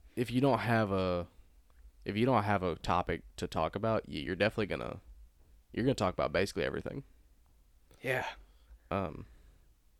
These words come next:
Speaker 1: and then sometimes you're just gonna sit in silence for, like, four seconds, like we did a couple seconds ago, 'cause you don't know what else to say next,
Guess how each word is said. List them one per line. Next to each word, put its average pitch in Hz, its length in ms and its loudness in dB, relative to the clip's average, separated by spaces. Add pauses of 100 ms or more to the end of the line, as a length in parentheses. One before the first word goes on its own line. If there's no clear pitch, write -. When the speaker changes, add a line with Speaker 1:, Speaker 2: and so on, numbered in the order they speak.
(200)
Speaker 1:
and 110 100 0
then 113 100 2
sometimes 117 400 2
you're 104 120 2
just 101 160 -4
gonna 98 100 2
sit 98 180 2
in 95 80 -2
silence 98 400 2
for, - 120 -4
like, 76 160 -2
four 78 180 -2
seconds, - 400 -6
like 85 120 -4
we 80 100 -2
did 80 160 0
a 95 80 -4
couple 98 240 -6
seconds 85 260 -2
ago, - 240 -6 (560)
'cause 90 160 -4
you 92 60 -4
don't 92 240 -2 (120)
know 95 200 -2
what 85 200 0
else 82 220 0
to 95 80 -10
say 85 200 0
next, - 520 -4